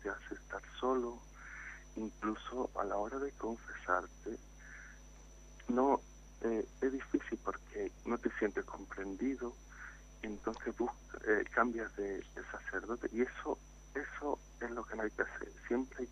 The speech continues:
que, tienes que buscar un acompañamiento espiritual siempre con el, el mismo sacerdote que te conozca, porque que la gente sepa cómo eres ayuda mucho.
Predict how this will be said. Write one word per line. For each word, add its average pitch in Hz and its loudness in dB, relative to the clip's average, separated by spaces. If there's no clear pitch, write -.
que, 117 2
tienes 131 6
que - -2
buscar 113 4
un 117 4
acompañamiento 98 2
espiritual - 0
siempre 113 -2
con 101 4
el, - 0
el 104 8
mismo 107 10
sacerdote 104 8
que - 6
te - 2
conozca, - 10
porque - 6
que 104 12
la 104 12
gente 131 12
sepa 104 12
cómo 107 12
eres 113 12
ayuda 101 12
mucho. 104 6